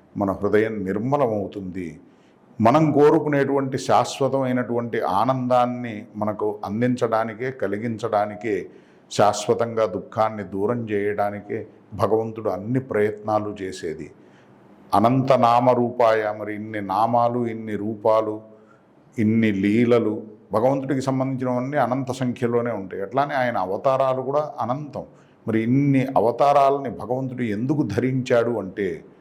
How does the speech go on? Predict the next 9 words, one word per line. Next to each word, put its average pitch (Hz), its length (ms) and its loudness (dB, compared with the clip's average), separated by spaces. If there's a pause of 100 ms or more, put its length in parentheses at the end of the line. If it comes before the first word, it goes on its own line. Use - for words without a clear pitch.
(340)
కేవలం 113 480 2 (380)
మనల్ని 98 320 0
అనుగ్రహించడం 98 840 -4
కోసమే, 92 500 -6 (180)
మనల్ని 107 380 -2
తనకు 101 320 -4
దగ్గర 101 360 0
చేసుకోవడం 101 680 -4
కోసమే, 85 500 -12